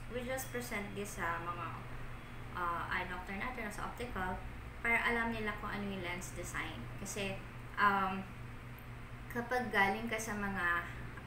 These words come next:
ah, high-end na lens or, ah, better na lens design, mahirap siya mag-downgrade.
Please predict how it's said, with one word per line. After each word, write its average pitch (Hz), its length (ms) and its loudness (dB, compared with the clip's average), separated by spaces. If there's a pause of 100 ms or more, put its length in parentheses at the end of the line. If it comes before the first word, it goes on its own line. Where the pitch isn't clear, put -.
(240)
ah, 175 400 2
high-end 214 640 4 (140)
na 185 320 0
lens 190 480 -2
or, 180 320 2 (720)
ah, 175 320 0 (320)
better 208 400 2
na 185 400 2
lens 196 320 0
design, 185 480 -2
mahirap 226 480 0
siya 208 160 0
mag-downgrade. 160 800 -2